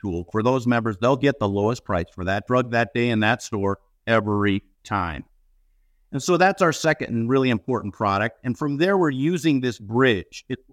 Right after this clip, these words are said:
call it a bridge between cash pay and plan pay. And think of that bridge growing and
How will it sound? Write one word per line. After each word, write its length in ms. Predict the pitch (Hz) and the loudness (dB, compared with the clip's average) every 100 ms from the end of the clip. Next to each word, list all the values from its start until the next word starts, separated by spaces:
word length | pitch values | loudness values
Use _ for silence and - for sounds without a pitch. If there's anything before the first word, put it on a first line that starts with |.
| - | -2
call 160 | 175 | 0
it 60 | 185 | 0
a 60 | |
bridge 460 | 120 117 127 117 - | -2 2 2 2 -2
between 300 | - - 104 - | -12 -8 -8 -2
cash 260 | 120 123 - | 0 0 -2
pay 120 | 120 | -2
and 140 | 110 98 | -2 -2
plan 300 | 110 107 120 | -2 0 0
pay. 300 | 127 123 139 _ _ _ _ _ - | -2 -4 -4 _ _ _ _ _ -20
And 140 | - | -4
think 140 | 143 135 | 0 2
of 80 | |
that 180 | 139 135 | 2 2
bridge 380 | 139 143 110 - | 2 2 2 -2
growing 420 | 117 131 131 127 | -2 0 2 2
and 80 | 110 | 0